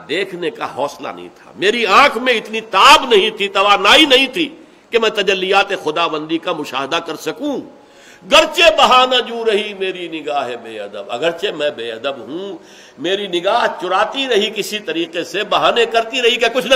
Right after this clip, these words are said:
کچھ جھلک دیکھ لوں، لیکن تاب نہیں تھی، ہمت نہیں تھی۔ اس کے برعکس کیفیت ہے جو سورہ نجم کی اس آیت میں آئی، "ما زاغ البصر وما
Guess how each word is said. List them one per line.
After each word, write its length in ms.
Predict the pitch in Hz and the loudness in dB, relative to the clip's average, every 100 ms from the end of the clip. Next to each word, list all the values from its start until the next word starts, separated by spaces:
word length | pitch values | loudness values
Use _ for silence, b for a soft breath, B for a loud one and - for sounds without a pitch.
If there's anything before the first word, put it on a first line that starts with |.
| 254 | 2
کچھ 120 | 262 | 0
جھلک 280 | 170 233 - | 0 0 2
دیکھ 200 | 214 - | 0 0
لوں، 160 | - - B B | -4 -6 B B
لیکن 300 | 190 285 349 269 - - | 4 4 4 -2 -8 -6
تاب 380 | - 220 269 196 | 4 6 6 4
نہیں 200 | 185 147 160 | -4 -4 -6
تھی، 220 | 151 117 | -8 -8
ہمت 220 | 127 110 - 78 | -10 -12 -16 -20
نہیں 100 | 69 | -20
تھی۔ 40 | _ _ _ _ _ _ _ B B B B B | _ _ _ _ _ _ _ B B B B B
اس 240 | 403 330 - | 4 4 4
کے 160 | 277 | 2
برعکس 340 | 202 254 269 - | 4 2 2 0
کیفیت 520 | 202 165 165 180 - | 0 0 -2 -6 -2
ہے 100 | 156 | -4
جو 140 | 147 | -4
سورہ 320 | - 147 143 131 | -10 -6 -4 -4
نجم 260 | 139 139 135 | -6 -8 -10
کی 140 | 123 | -10
اس 140 | 120 | -10
آیت 200 | 104 113 110 | -8 -8 -10
میں 120 | 101 | -12
آئی، 280 | 90 92 85 - - _ _ - | -10 -10 -12 -18 -20 _ _ -16
"ما 360 | - 123 170 | -4 0 0
زاغ 400 | 170 139 147 139 | 0 0 0 0
البصر 520 | 143 123 123 135 127 117 | -2 -4 -8 -6 -6 -6
وما 440 | 107 101 101 | -8 -10 -12